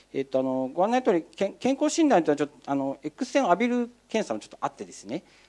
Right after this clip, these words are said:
ですので、こう、例えば、あの、ご案内かどうかわかりませんけど、シーティー一回見るだけで、この十五ミリとか二十ミリなんてこともあったりしてですね。で、あと、あの、胃の通しとかでも五ミリ、十ミリ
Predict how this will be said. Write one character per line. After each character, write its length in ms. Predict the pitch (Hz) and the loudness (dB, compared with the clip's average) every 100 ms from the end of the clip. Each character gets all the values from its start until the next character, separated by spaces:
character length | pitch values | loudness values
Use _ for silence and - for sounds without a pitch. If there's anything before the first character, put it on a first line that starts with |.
| _ | _
で 80 | 185 | -10
す 120 | 190 | -4
の 100 | 160 | -2
で、 100 | 147 | -2
こ 280 | 143 147 143 | 0 -2 -2
う、 80 | 147 - | -4 -2
例 80 | |
え 40 | 202 | 2
ば、 140 | 160 | 4
あ 40 | 139 | 2
の、 340 | 131 131 127 _ _ _ - _ | 0 -4 -8 _ _ _ -20 _
ご 140 | 170 | -4
案 60 | 196 | -2
内 120 | 208 | 0
か 80 | 208 | 0
ど 80 | 202 | 0
う 20 | |
か 80 | 156 | 0
わ 40 | |
か 80 | 139 | 0
り 60 | 135 | -2
ま 60 | |
せ 100 | 131 | -4
ん 40 | 127 | -8
け 20 | |
ど、 60 | |
シ 180 | - 240 | -8 -8
ー 60 | 247 | -2
テ 100 | 311 | 0
ィ 40 | |
ー 40 | 180 | 0
一 40 | |
回 280 | - - 156 | 0 4 4
見 80 | 160 | 4
る 60 | 151 | 0
だ 100 | 139 | 0
け 100 | 113 | 0
で、 120 | 113 | -4
こ 160 | - | -4
の 80 | 113 - 110 _ | -6 -6 -10 _
十 340 | - - 131 127 | -16 -8 -6 -4
五 80 | 131 | -4
ミ 80 | |
リ 40 | 113 | -4
と 80 | 104 | -6
か 60 | |
二 80 | 104 | -10
十 120 | 110 | -10
ミ 100 | 104 | -12
リ 180 | 90 90 _ _ _ _ | -14 -20 _ _ _ _
な 100 | 107 | -14
ん 40 | |
て 80 | 104 | -12
こ 100 | - | -10
と 60 | 113 | -10
も 80 | 95 | -10
あ 60 | 113 | -16
っ 40 | |
た 120 | - | -14
り 120 | 87 92 | -14 -14
し 80 | - | -18
て 80 | 104 | -18
で 80 | 87 | -16
す 100 | 113 | -8
ね。 200 | 123 98 | -8 -6
で、 120 | 151 | -4
あ 60 | 156 | -2
と、 120 | 156 | -2
あ 40 | 131 | -6
の、 140 | 123 | -6
胃 120 | 139 | -6
の 120 | 160 | -6
通 200 | 170 165 | -6 -8
し 80 | 165 | -8
と 100 | - | -6
か 100 | 147 | -4
で 80 | 117 | -4
も 220 | 107 98 92 | -6 -10 -10
五 60 | |
ミ 120 | 110 101 | -10 -10
リ、 80 | |
十 140 | 98 101 | -12 -16
ミ 100 | 92 | -16
リ 160 | 87 | -20